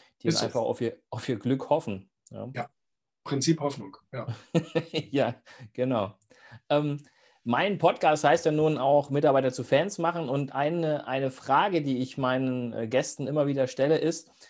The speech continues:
Speaker 1: was sind denn für dich gesunde Unternehmen?
Speaker 2: Oh,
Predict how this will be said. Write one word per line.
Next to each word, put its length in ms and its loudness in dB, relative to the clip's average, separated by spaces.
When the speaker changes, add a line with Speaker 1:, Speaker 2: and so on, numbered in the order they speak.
Speaker 1:
was 180 0
sind 180 2
denn 320 2
für 160 -2
dich 440 0
gesunde 440 2
Unternehmen? 640 -2
Speaker 2:
Oh, 300 6